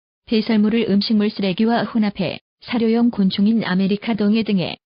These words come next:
유충에게 먹여 키우는 것이다. 이 유충은 몸무게의 사십 퍼센트 이상이 단백질이어서 동물 사료 보충제에 좋은 원료가 된다. 또한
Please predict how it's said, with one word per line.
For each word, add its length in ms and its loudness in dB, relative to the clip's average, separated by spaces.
유충에게 540 0
먹여 300 0
키우는 420 -2
것이다. 460 -8
이 200 0
유충은 520 0
몸무게의 600 0
사십 300 -4
퍼센트 400 -2
이상이 560 -2
단백질이어서 840 -2
동물 380 0
사료 320 -2
보충제에 760 0
좋은 400 0
원료가 480 0
된다. 440 -4
또한 280 0